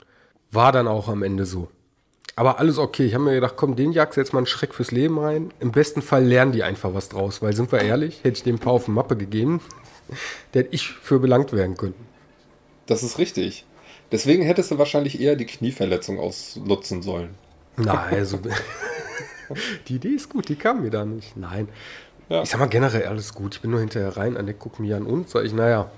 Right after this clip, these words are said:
Speaker 1: sagen wir mal so, wir haben jetzt zwei Möglichkeiten. Entweder die sind jetzt so eingeschüchtert, dass sie jetzt die nächsten Tage einen großen Bogen um unser Haus machen.“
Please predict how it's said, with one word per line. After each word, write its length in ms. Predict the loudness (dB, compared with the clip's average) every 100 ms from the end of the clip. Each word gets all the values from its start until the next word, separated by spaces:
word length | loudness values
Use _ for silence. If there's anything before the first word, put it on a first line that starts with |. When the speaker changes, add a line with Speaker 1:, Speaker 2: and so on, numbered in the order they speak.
| -20 -20 -8
Speaker 1:
sagen 240 | 0 2
wir 60 | 4
mal 140 | 4
so, 260 | 4 2 2 0
wir 100 | 0
haben 120 | 2
jetzt 180 | 0 2
zwei 180 | 4
Möglichkeiten. 800 | 6 4 2 -6 -2 -4 -4 -10 -18 -20 -20 _ _ -10
Entweder 420 | -2 -2 2 4 4
die 120 | 0
sind 220 | -2 -2
jetzt 160 | -2 -2
so 320 | 2 2 2
eingeschüchtert, 760 | 0 0 0 -2 -2 0 0
dass 120 | -2 -2
sie 60 |
jetzt 160 | -4 -2
die 40 |
nächsten 300 | -2 -2 -4
Tage 240 | -2 0 0
einen 120 | 0
großen 360 | 0 2 0
Bogen 320 | 2 2 2 -2
um 140 | -2
unser 240 | -2 -2
Haus 220 | -2 -4 -2
machen.“ 300 | -2 -2